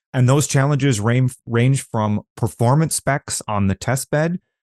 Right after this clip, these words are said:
to better utilization of the power in their test labs, to doing advanced control algorithms, you know, using our controller. And to do this, we needed to, let's say, have a generation leap in our controller. This is where the quantum controller comes in.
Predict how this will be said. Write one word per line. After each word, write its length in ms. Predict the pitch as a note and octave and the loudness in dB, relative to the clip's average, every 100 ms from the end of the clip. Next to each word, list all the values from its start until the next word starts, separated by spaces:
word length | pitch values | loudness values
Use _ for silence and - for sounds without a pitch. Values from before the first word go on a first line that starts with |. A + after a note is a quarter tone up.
| _ - | _ -2
to 400 | C3 B2+ B2+ A2+ | 2 4 4 0
better 360 | G2 B2+ C#3 C3 | 2 2 2 2
utilization 800 | B2+ C#3 C3 G#2 A#2 C3 B2 A#2 | 2 2 2 2 2 2 0 0
of 140 | - | -2
the 80 | G#2+ | -6
power 440 | - A2 B2+ B2 | -4 -2 0 0
in 140 | G#2+ G2+ | 0 0
their 140 | G2 | -2
test 340 | - C#3 C#3 | -2 -4 -2
labs, 560 | C#3 C3+ C3 B2+ B2+ - _ _ - | -2 -2 -2 -4 -6 -12 _ _ -2
to 120 | B2+ | -2
doing 400 | A2+ C#3+ D3 F2 | 2 2 2 0
advanced 520 | A2+ E2 A2+ A#2+ - | -4 -2 -2 -2 -4
control 420 | A2+ G#2 A#2+ B2+ | -4 -2 -2 -2
algorithms, 800 | F#2 A#2+ A#2 B2 A#2+ A#2 A2+ - - | 0 -2 0 0 0 -2 -2 -6 -6
you 120 | A#2 | -4
know, 180 | G#2 G2 | -2 -4
using 440 | C3+ A#2+ D#3 C3+ A2 | -2 0 0 0 0
our 280 | G#2+ A2+ _ - | -2 -4 _ -6
controller. 600 | G#2 - A2 G#2+ D2 - _ _ - | -4 -2 -2 -2 -4 -8 _ _ -4
And 220 | A#2 B2+ _ - | 0 0 _ -2
to 100 | C#3 | -2
do 280 | G2+ D3 F#3 | 2 2 4
this, 300 | C3 B2+ A#2+ | 2 0 -2
we 200 | A#2+ C#3 | 0 2
needed 340 | C#3 B2+ A2+ | 2 0 -2
to, 220 | A2+ G#2+ _ _ - | -2 -4 _ _ -6
let's 200 | C3+ - | -6 -2
say, 160 | B2 A2+ | 0 0
have 280 | A2 A#2+ - | 0 -4 -4
a 80 | A#2 | -6
generation 800 | F2 A2+ B2 A2+ B2 - G#2+ G2+ | 0 0 2 2 2 2 0 2
leap 200 | G#2 - | 0 -2
in 120 | G2+ | -2
our 180 | G2 F#2 | -2 -2
controller. 480 | - F2+ G#2+ G2 F2+ | -6 -2 0 0 0
This 220 | A#2+ C3 | -2 -4
is 100 | A#2 | -2
where 140 | B2+ | -2
the 80 | A2+ | -2
quantum 440 | - A2 A2 F#2+ | -2 -2 0 -2
controller 420 | F#2 F2+ F#2+ E2+ E2 | -4 -2 -2 -4 -4
comes 300 | F#2 E2+ F#2 | -2 -2 -2
in. 240 | D#2+ | -2